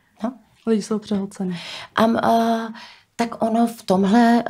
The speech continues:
Speaker 1: v tomhle současném světě myslím, že je všechno tak jako rozmělněno, aby vlastně... Mm, možná je to i, i úmysl téhle doby, aby vlastně nevznikal žádný jako silnej, neohrožený,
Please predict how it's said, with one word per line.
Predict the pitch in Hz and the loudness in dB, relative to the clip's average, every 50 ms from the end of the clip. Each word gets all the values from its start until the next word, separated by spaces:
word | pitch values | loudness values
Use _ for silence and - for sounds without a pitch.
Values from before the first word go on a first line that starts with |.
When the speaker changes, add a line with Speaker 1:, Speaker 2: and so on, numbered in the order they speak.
| - 180 | -8 -10
Speaker 1:
v | - - - | -12 -8 -2
tomhle | - 190 185 185 208 233 | 0 2 4 4 4 4
současném | 214 - - 175 170 165 - 196 - - 233 233 233 | 2 2 0 0 0 0 -2 -2 0 4 4 4 4
světě | 220 - - 151 156 160 160 - - 202 | 4 0 -2 0 0 0 0 0 2 4
myslím, | 208 202 175 170 - - 185 185 190 185 | 4 4 4 2 2 2 2 4 4 2
že | 170 180 185 | 2 2 2
je | 185 190 190 | 2 2 2
všechno | 185 - - - 170 - - 190 180 180 185 - - | 0 -2 -2 -4 -2 2 4 4 4 4 0 -4 -4
tak | - 147 143 - | -4 -4 -4 -4
jako | 147 143 143 156 143 | -8 -6 -4 -2 0
rozmělněno, | 143 143 139 123 139 139 135 135 135 135 135 135 127 127 123 127 - - - - - - - - - - | 2 2 2 2 2 2 2 2 2 0 0 -2 -2 -2 -4 -4 -6 -8 -16 -20 -20 -20 -20 -20 -10 -6
aby | - 147 156 165 | -4 0 2 2
vlastně... | 160 175 170 - - 180 175 175 | 4 2 2 0 0 2 2 2
Mm, | 185 - - - - 165 165 165 165 160 160 160 160 156 156 160 160 - _ _ _ - | 2 0 -2 -2 2 2 4 4 4 2 2 2 0 0 -2 -4 -6 -8 _ _ _ -10
možná | 151 147 151 151 147 | -8 -6 -4 -4 -4
je | 147 147 147 | -4 -4 -4
to | 147 - 160 139 - - | -2 -2 -2 -2 -2 -4
i, | 143 143 143 139 139 | -4 -2 -2 -2 -4
i | 143 - - 143 | -6 -8 -10 -12
úmysl | - - 139 147 151 202 208 - - - 156 151 151 _ - | -8 -6 -4 -2 0 -2 -2 -2 -4 -8 -8 -8 -10 _ -12
téhle | 135 131 135 143 135 | -10 -8 -6 -8 -6
doby, | 131 139 127 - 139 135 139 - - - - - - - _ - | -6 -6 -6 -6 -8 -10 -10 -10 -16 -20 -20 -20 -20 -14 _ -6
aby | - 139 147 147 | -4 -4 -4 -4
vlastně | 147 151 151 143 - - 160 156 156 160 156 151 - - | -4 -4 -4 -4 -4 -2 -2 0 2 0 0 -2 -2 -2
nevznikal | - 151 147 151 156 156 156 156 151 180 226 226 - 170 147 143 | -2 -2 0 2 2 2 2 0 2 0 0 2 2 0 0 0
žádný | 139 147 135 131 135 135 135 131 | 0 0 0 0 0 -2 -2 -2
jako | 135 - 131 135 | -4 -4 -4 -4
silnej, | - - - - 160 151 151 156 151 143 135 127 123 127 131 | -2 -2 -2 0 0 2 2 2 2 0 0 0 0 -2 -2
neohrožený, | 131 139 143 143 - 165 143 131 139 147 139 139 139 135 135 131 127 127 127 123 | -2 -2 -4 -2 0 -2 0 2 2 0 0 0 0 -2 -2 0 0 -2 -2 -4